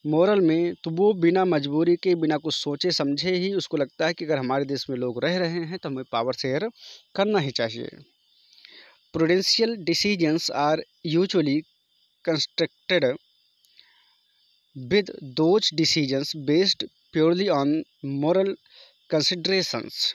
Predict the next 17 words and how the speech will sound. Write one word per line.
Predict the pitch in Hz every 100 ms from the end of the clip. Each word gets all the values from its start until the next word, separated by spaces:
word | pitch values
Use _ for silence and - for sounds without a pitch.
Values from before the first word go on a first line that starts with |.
| - _ - - - - _ _ _ -
आइए | 160 190
स्टूडेंट्स, | - 180 185 175
इसको | 156 175
समझते | 160 143 - 175
हैं | 156
एक | 160
दूसरे | 147 131 120 151
लैंग्वेज | 151 151 151
में। | 156 180 269 _ _ _ _ _ _ _ _ _ _ _ _ _ _ _ _ _ _ - - - - - _ _ _ _ -
स्टूडेंट्स | 165 202 196 190
देखिए, | 165 160 160
प्रूडेंशियल | 156 156 170 - 156
के |
लिए | 120 117
सपोज | - - 185 214
कीजिए | 190 165 170
कि | 175 185